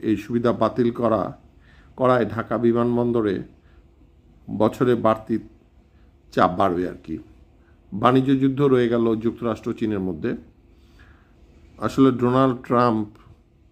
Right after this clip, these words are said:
নির্বাচনে জয়লাভ করার আগে বলেছিলেন যে তিনি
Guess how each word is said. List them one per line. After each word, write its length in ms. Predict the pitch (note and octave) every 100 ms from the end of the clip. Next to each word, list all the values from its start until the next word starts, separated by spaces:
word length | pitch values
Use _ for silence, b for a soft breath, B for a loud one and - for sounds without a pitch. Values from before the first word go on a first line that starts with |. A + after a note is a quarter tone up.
| _ -
নির্বাচনে 500 | A#2+ A#2+ A#2+ B2 A#2
জয়লাভ 360 | A2+ A2 A2+ A2+
করার 220 | B2 A2+
আগে 180 | G#2+ G#2+
বলেছিলেন 580 | G2+ G#2+ - G#2+ F2 C#3 _ b b b -
যে 160 | G#2+
তিনি 340 | G2+ A2 G#2+